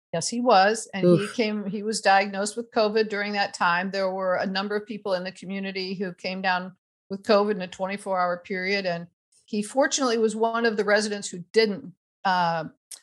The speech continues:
Speaker 1: didn't pass away, but he had, uh, situ-, uh, the kind of the, the lingering effects of it were that because he was, um, in intensive care for a week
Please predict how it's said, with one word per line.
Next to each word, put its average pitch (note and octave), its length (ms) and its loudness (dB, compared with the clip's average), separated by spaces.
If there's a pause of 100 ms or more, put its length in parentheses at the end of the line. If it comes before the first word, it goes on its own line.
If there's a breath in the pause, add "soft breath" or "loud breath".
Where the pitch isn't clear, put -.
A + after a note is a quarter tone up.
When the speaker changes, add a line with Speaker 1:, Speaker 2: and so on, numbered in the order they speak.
(140)
Speaker 1:
didn't A3+ 180 4
pass G3 280 2
away, F3 500 0 (480)
but G3+ 400 4 (240)
he C4+ 340 -2
had, G3 640 4
uh, F3 440 -4 (320)
situ-, - 540 -2
uh, - 20 -10
the F#3 460 -2 (220)
kind F#3+ 180 -2
of F3 80 -2
the, E3 220 -2 (760 soft breath)
the G3 80 0
lingering A3 800 4 (440)
effects A3+ 440 2
of F#3 140 2
it F3+ 160 0
were F#3+ 300 -4
that F#3 420 2
because A3+ 460 0
he A3+ 180 -4
was, G3 460 -4 (340)
um, E3+ 360 -4 (460)
in A3 140 4
intensive G#3+ 500 2
care A#3+ 240 4
for G#3+ 180 -6
a F3+ 60 -4
week F3+ 360 -8